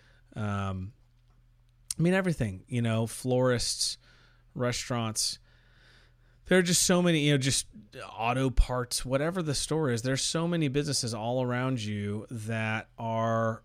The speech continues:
uh, super profitable, aren't doing something crazy, wild, revolutionary, groundbreaking, disruptive,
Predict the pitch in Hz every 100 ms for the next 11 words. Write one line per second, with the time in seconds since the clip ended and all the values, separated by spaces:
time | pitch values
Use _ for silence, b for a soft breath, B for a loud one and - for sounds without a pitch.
0 | - 117 110 110 107 104 _ - - -
1 | 123 - - 117 107 - 113 110 120 -
2 | _ 117 127 139 120 123 123 120 131 120
3 | 117 110 - - 117 117 120 117 117 110
4 | 107 104 110 107 104 107 107 110 110 110
5 | 110 - 113 107 104 101 - 104 107 104
6 | 101 104 107 104 - B B B - 117
7 | - 110 110 - 107 104 101